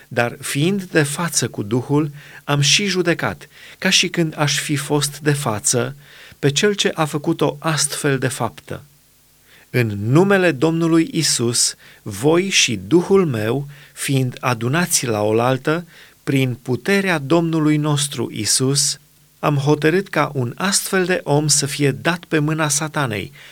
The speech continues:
pentru nimicirea cărnii, ca Duhul lui să fie mântuit în ziua Domnului Isus. Hristos, mielul nostru de Paște. Nu vă lăudați bine.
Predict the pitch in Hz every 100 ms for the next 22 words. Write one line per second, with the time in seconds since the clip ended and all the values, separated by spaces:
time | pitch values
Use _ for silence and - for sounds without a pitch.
0 | - - - 127 123 139 135 - 131 123
1 | 117 - - 185 180 175 - 147 120 98
2 | 101 95 95 - - - - - 127 101
3 | - 104 113 202 202 208 196 147 127 131
4 | 156 147 - - - 123 - 139 127 135
5 | 147 147 170 156 117 - - 117 104 98
6 | 131 170 170 156 117 117 143 143 143 139
7 | 139 143 135 - 110 - - - _ _
8 | _ _ _ _ _ _ _ _ _ _
9 | _ _ _ _ - - 107 - - 156
10 | 165 - - - 117 131 175 185 170 151
11 | 147 143 151 143 - 139 127 127 127 113
12 | - - 98 - _ _ _ _ _ _
13 | _ _ _ _ - 220 202 160 127 117
14 | 104 101 - 107 101 90 98